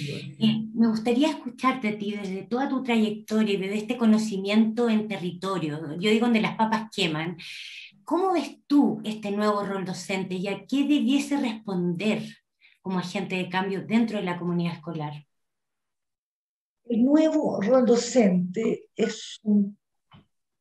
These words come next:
Speaker 1: una terminología que se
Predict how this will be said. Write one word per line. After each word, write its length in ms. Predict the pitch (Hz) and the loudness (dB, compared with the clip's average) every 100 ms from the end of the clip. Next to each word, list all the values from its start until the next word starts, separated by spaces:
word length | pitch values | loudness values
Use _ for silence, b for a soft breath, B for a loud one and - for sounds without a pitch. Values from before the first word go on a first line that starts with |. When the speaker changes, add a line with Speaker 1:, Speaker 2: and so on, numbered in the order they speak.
| _ | _
Speaker 1:
una 180 | 202 214 | 2 4
terminología 1200 | 220 202 208 208 202 196 - 262 208 151 156 156 - _ _ _ _ _ _ | 6 4 4 2 2 2 -4 -2 2 2 0 -6 -12 _ _ _ _ _ _
que 100 | |
se 80 | 202 | -6